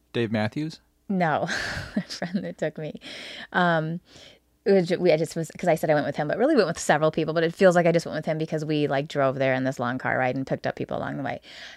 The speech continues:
Speaker 2: 'cause it was in Grand, it was at Van Andel. Anyways, I was like, "Whoa, this is fucking amazing." Like, I was, I couldn't, I just, <sighs> I, it was just so cool. I can't even, I had ne-,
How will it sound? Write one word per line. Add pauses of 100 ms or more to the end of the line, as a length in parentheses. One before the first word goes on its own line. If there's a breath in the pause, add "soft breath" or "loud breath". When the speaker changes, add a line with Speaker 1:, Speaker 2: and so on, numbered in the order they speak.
Speaker 2:
'cause
it
was
in
Grand,
it
was
at
Van
Andel.
Anyways,
I
was
like,
"Whoa, (420)
this (240)
is (920)
fucking (120)
amazing."
Like,
I (580 loud breath)
was,
I
couldn't, (120)
I
just,
<sighs>
I,
it
was
just
so
cool.
I
can't
even,
I
had
ne-,